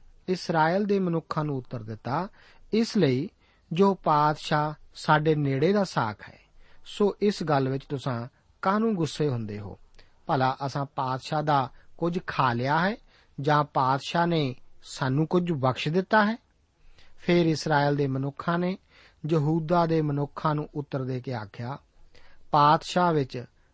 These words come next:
ਸਾਡੀਆਂ ਦਸ ਪਤੀਆਂ ਹਨ ਅਤੇ ਤੁਹਾਡੇ ਨਾਲੋਂ ਸਾਡਾ ਅਧਿਕਾਰ ਦਾਊਦ ਉੱਤੇ ਵਧੇਰੇ ਹੈ। ਫਿਰ ਤੁਸੀਂ ਸਾਨੂੰ ਕਿਉਂ ਤੁੱਛ ਜਾਣਦੇ ਹੋ, ਜੋ ਤੁਸਾਂ ਪਾਤਸ਼ਾਹ ਦੇ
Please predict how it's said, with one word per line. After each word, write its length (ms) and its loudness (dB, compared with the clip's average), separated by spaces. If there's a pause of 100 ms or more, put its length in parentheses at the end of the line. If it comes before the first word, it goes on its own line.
ਸਾਡੀਆਂ 600 0
ਦਸ 380 -2
ਪਤੀਆਂ 400 -4
ਹਨ 220 -8 (920)
ਅਤੇ 300 2 (100)
ਤੁਹਾਡੇ 480 2
ਨਾਲੋਂ 460 2 (300)
ਸਾਡਾ 500 0 (120)
ਅਧਿਕਾਰ 560 0
ਦਾਊਦ 440 2
ਉੱਤੇ 260 -2
ਵਧੇਰੇ 440 0 (100)
ਹੈ। 200 -10 (560)
ਫਿਰ 320 4
ਤੁਸੀਂ 420 -4 (440)
ਸਾਨੂੰ 600 0 (420)
ਕਿਉਂ 280 2
ਤੁੱਛ 300 0
ਜਾਣਦੇ 480 -2
ਹੋ, 220 -12 (420)
ਜੋ 140 2
ਤੁਸਾਂ 500 0 (480)
ਪਾਤਸ਼ਾਹ 580 4
ਦੇ 260 0